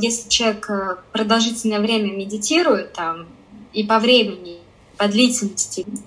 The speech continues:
год, два, три, у него начинает рушиться его система здоровья. Потому что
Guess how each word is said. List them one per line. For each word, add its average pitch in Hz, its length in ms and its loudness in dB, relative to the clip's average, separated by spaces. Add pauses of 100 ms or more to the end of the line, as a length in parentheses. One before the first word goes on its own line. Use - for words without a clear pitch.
год, 214 380 4
два, 208 240 4
три, 277 360 2 (240)
у 233 60 -2
него 240 160 4
начинает 254 480 4
рушиться 240 440 0
его 220 100 0
система 226 540 0
здоровья. 208 600 2 (480)
Потому 220 280 0
что 208 560 2